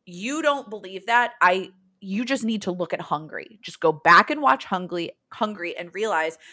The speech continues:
that if Ferrari had looked down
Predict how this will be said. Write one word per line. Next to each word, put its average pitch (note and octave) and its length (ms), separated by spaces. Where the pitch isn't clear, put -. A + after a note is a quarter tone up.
that G3+ 80
if G3+ 100
Ferrari A3 540
had G3 200
looked E3+ 760
down C#4+ 640